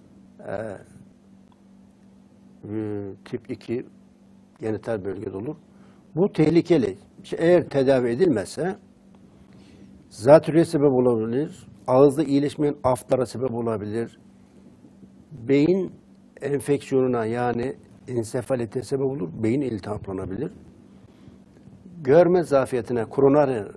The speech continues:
yapısını, dokusunu bozduğu için görme zafiyetine hatta körlüğe sebep olabilir. Bayanlarda rahim ağzı kanserine dahi sebep olabilir. Çok çeşitli türler var.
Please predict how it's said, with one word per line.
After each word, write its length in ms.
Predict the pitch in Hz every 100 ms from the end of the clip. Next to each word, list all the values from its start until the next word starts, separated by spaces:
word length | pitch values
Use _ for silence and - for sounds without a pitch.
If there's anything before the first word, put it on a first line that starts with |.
| - -
yapısını, 460 | 139 139 - 147 135
dokusunu 500 | 139 - 143 135 113
bozduğu 420 | 139 113 165 156
için 380 | 117 - 160 214 - - - - - - _ -
görme 480 | - 135 131 135 104 - - -
zafiyetine 540 | - 120 113 117 143
hatta 340 | 127 127 117 107
körlüğe 360 | - 139 123
sebep 240 | 110 - 110
olabilir. 420 | 107 117 107 185 - - - - - - - _ - -
Bayanlarda 760 | - 131 180 180 147 139 180 170
rahim 440 | 123 131 147 175
ağzı 320 | 143 160 -
kanserine 600 | - 143 135 139 135 -
dahi 200 | 117 131
sebep 380 | - - 123 120
olabilir. 420 | 117 113 110 - - - - - - - -
Çok 220 | 151 123
çeşitli 400 | 143 143 - 123
türler 320 | - 123 127
var. 240 | 123 113